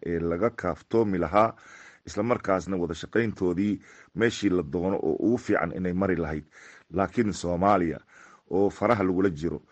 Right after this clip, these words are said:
oo dhinacyo badan Soomaaliya had iyo jeer laysku dayayo in laga dumiyo, oo lagu carqaladeeyo nidaamkeeda dowladnimo, loo diidan yahay jiritaankeeda, qarannimadeeda, iyo Ilaahay khayraadka uu ku manaystay. Aan ognahay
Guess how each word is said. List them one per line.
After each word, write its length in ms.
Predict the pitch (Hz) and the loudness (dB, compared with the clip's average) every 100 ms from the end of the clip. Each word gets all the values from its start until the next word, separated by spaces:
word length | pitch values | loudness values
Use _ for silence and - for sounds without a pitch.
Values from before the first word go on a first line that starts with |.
| _ _ _ | _ _ _
oo 180 | 90 101 | 0 2
dhinacyo 400 | 113 113 110 135 | 4 2 4 4
badan 300 | 90 101 104 | 2 0 -2
Soomaaliya 540 | 82 92 95 98 90 90 | -2 -2 0 2 2 0
had 120 | 104 | -2
iyo 160 | 95 90 | 0 -2
jeer 180 | 78 92 | 0 -2
laysku 300 | 85 - 92 | -2 -6 -8
dayayo 520 | 80 98 90 87 76 | -2 0 2 0 -2
in 120 | 85 | -2
laga 160 | 87 95 | -2 -2
dumiyo, 460 | 78 85 85 78 - _ - _ - | -2 -4 -2 -4 -8 _ -20 _ -4
oo 120 | 90 | 0
lagu 240 | 98 101 120 | 2 4 2
carqaladeeyo 720 | 95 78 90 90 85 90 87 | 0 -2 -2 -2 0 0 -2
nidaamkeeda 640 | 87 90 98 87 80 80 | -2 -2 -2 -2 -4 -6
dowladnimo, 680 | 76 80 82 80 92 98 101 _ - - _ - | -4 -6 -4 -4 -4 -4 -6 _ -20 -20 _ 0
loo 220 | 104 120 | 4 4
diidan 460 | 104 104 95 107 120 | 4 -4 0 0 0
yahay 200 | 95 90 | 0 -2
jiritaankeeda, 960 | 82 87 82 107 101 80 82 80 76 - - _ | -4 -4 -2 0 0 -2 -6 -6 -8 -16 -20 _
qarannimadeeda, 880 | - 92 101 98 101 110 92 90 76 - - - | -4 0 2 2 2 2 2 2 0 -8 -20 -8
iyo 180 | 101 123 | 2 4
Ilaahay 380 | 113 113 127 113 | 6 4 4 2
khayraadka 500 | - 92 92 101 - | 0 0 0 -2 -2
uu 140 | 71 87 | -6 -6
ku 160 | - | -6
manaystay. 580 | 101 87 82 82 - 85 | -4 -4 -6 -8 -4 -2
Aan 160 | 87 87 | -2 -2
ognahay 400 | 110 95 85 | -2 -2 -4